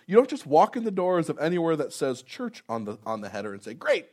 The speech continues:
I'd like to be under somebody's authority. This will be awesome." You wanna have really important and key things in common. You wanna have unity with the people who you're, who you are giving yourself to, who you're submitting yourself to.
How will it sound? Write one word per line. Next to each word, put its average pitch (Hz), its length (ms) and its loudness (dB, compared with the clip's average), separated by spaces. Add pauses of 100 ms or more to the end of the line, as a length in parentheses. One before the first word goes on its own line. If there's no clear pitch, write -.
(200)
I'd 190 80 0
like 190 160 -2
to 156 80 -10
be 147 100 -4
under 170 160 0
somebody's 147 380 -4
authority. 104 380 -10
This 131 180 -10
will 107 80 -16
be 95 140 -10
awesome." - 380 -14 (1500)
You 190 140 2
wanna 226 240 2
have 202 320 0 (100)
really 196 380 -2
important 190 420 0
and 127 160 -8
key 180 220 -10
things 175 340 -8
in 147 100 -8
common. 175 320 -8
You 127 100 -6
wanna 185 180 -8
have 190 140 -4
unity 147 580 -6 (180)
with 147 160 -8
the 135 80 -10
people 185 300 -10
who 156 100 -6
you're, 143 160 -6 (220)
who 180 140 -6
you 165 220 -6
are 147 160 -4
giving 156 380 -6
yourself 110 360 -10
to, 104 180 -12
who 147 140 -8
you're 151 200 -8 (180)
submitting 151 480 -6
yourself 123 460 -8
to. 95 260 -20